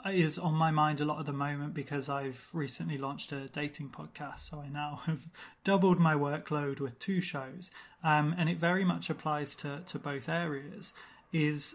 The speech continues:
finding ways to love yourself and find your own happiness, because so often we put the burden of our happiness on someone else in a relationship. And not only is that,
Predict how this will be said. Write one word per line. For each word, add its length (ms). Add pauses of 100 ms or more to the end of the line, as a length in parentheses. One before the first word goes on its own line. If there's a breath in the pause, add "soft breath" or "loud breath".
finding 480
ways 480
to 640 (480)
love 240
yourself 760
and 460 (120)
find 360
your 160
own 180
happiness, 760 (460 loud breath)
because 640
so 480
often 680
we 120
put 220
the 80
burden 540
of 180
our 100
happiness 800 (340 loud breath)
on 140
someone 320
else 380
in 140
a 80
relationship. 760 (640 loud breath)
And 560 (140)
not 240
only 400
is 200
that, 320